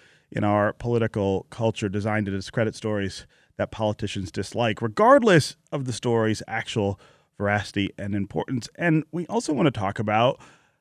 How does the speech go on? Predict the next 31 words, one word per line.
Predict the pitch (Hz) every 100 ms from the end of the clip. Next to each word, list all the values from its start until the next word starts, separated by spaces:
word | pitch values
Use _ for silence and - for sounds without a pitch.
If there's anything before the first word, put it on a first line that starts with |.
| _ _ _
what | 117 131 - -
fake | - 156 147
news | 123 135 143 101
really | 92 131 127 107
is. | - 156 - - - -
One | 123 202
of |
the | 160
things | 101 107 104
that's | 107 101 -
sort | 104
of | 92
interesting | 135 135 117 110 104
about | 98 98 107 - _ _ _
the | - 95
use | 120 151 143 -
of | 101 95
this | 113 131 -
term, | - 156 131 104 101
I | 127 175
think, | 143 90 101 -
is | 120 95
that | 110 110 - - _ _
it | 127 131 _ -
coincides | 160 202 220 151 - 143 131 107 101
with | 104 -
the | 101
rise | 101 110 117 117 113 - -
of | 120 117 110 -
actual | 151 160 - 170 147 127 104
disinformation, | 95 147 - 139 127 104 98 80 64 87 87